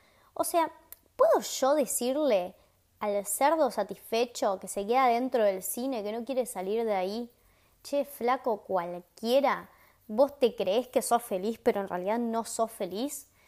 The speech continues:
O sea, ¿es legítimo decir eso? ¿Es legítimo juzgar a una persona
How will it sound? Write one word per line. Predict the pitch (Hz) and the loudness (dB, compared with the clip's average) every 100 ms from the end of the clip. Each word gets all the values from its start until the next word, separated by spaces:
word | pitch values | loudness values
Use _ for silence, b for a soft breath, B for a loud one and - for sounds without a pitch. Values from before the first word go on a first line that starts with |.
| b | b
O | |
sea, | - - - | -6 -6 -4
¿es | 415 | 0
legítimo | 392 - - - 294 349 247 190 | 0 0 -8 -6 -2 0 0 -2
decir | 180 - 214 | -6 -6 -2
eso? | 269 294 247 196 | 0 0 -2 -2
¿Es | 294 | -2
legítimo | 311 - 277 302 262 | -4 -4 -2 -2 -4
juzgar | - 208 196 220 247 | -4 -4 2 4 4
a | 269 | 4
una | 226 240 233 | 0 -4 -2
persona | 196 - 226 247 254 190 | -4 -2 -2 0 0 -2